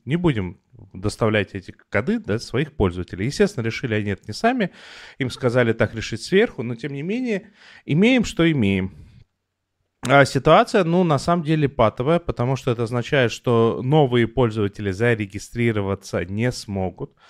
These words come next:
потому что новых пользоват-, новым пользователям нужно подтверждаться с помощью С М С-ок.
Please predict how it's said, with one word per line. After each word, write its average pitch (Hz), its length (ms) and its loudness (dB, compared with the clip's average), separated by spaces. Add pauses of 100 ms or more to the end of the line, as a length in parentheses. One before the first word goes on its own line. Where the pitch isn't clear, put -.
(480)
потому 101 220 0
что - 140 -4
новых 120 460 0
пользоват-, 113 400 -2
новым 120 300 0
пользователям 101 540 -4
нужно 127 260 -4
подтверждаться 104 720 -4
с - 60 -10
помощью 104 580 -4
С - 120 -12
М 87 220 -4
С-ок. - 260 -8